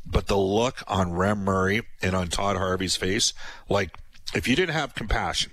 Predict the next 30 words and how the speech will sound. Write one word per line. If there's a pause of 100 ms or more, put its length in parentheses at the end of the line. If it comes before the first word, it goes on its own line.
(120)
and
I, (100)
I
think
for
most
people (260)
listening
to
the
show, (340)
the
older
you
get,
the
more
compassion
you
have. (380)
If
you
didn't
have
compassion (120)
looking
at
those
two
guys,